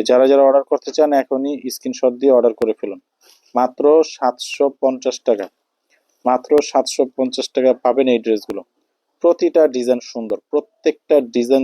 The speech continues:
দেখার মতো সুন্দর, কেউ মিস করবেন না ডিজাইনগুলো। যারা যারা অর্ডার করতে চান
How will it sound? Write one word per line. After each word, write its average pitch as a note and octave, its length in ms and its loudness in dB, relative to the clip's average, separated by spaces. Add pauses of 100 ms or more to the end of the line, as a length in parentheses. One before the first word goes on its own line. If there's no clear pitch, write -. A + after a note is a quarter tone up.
(100)
দেখার A#2 340 2
মতো A2 160 -4 (160)
সুন্দর, A#2+ 300 -2 (1200)
কেউ D3 180 4
মিস E3 200 0
করবেন E3 260 4
না E3 60 2 (120)
ডিজাইনগুলো। D#3 500 0 (280)
যারা B2 220 0
যারা C3+ 160 2
অর্ডার C3+ 240 0
করতে - 280 -2
চান D3+ 120 0